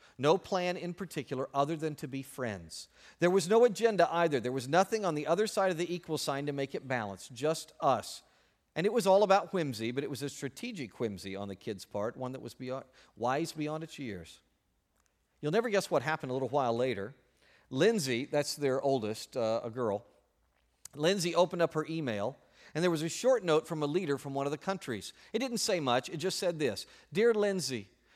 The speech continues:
we miss you and your brothers. Can we please use our key and come over for a sleepover?" And they did. How awesome is that?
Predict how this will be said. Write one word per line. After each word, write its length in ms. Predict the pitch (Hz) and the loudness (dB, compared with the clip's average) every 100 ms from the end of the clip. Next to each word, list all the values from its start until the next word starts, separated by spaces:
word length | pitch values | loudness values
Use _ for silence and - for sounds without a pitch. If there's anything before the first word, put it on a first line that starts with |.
| _ | _
we 160 | 220 254 | -2 2
miss 340 | 208 220 - | 4 4 2
you 220 | 147 139 | -2 -2
and 180 | 143 139 | -2 -4
your 140 | 131 117 | -6 -2
brothers. 580 | 131 139 120 123 - _ _ _ _ | 0 0 -2 -8 -14 _ _ _ _
Can 180 | - 214 | 0 2
we 140 | 269 | 0
please 340 | 247 208 202 165 | -2 -2 0 -2
use 180 | 185 170 | -2 0
our 140 | 151 | 0
key 280 | - 160 170 | -2 -4 -4
and 120 | 143 | -4
come 180 | 147 143 | -6 -4
over 200 | 143 160 | -4 -6
for 180 | 135 123 | -4 -4
a 40 | |
sleepover?" 640 | - 151 147 151 151 185 185 _ _ _ _ _ _ _ - - - - - - - - | -4 -8 -4 -4 -2 -6 -10 _ _ _ _ _ _ _ -20 -20 -20 -20 -20 -20 -16 -2
And 200 | 139 123 | -2 0
they 160 | 117 107 | -2 -2
did. 360 | 131 135 - _ _ _ _ - - - - - - - - - - - - _ _ - | -4 -4 -8 _ _ _ _ -20 -20 -20 -20 -20 -20 -20 -20 -20 -20 -20 -20 _ _ 4
How 140 | 226 | 6
awesome 460 | 247 247 269 285 262 | 8 6 6 2 -2
is 160 | 220 | 0
that? 520 | 254 285 285 151 - | 2 4 2 0 -4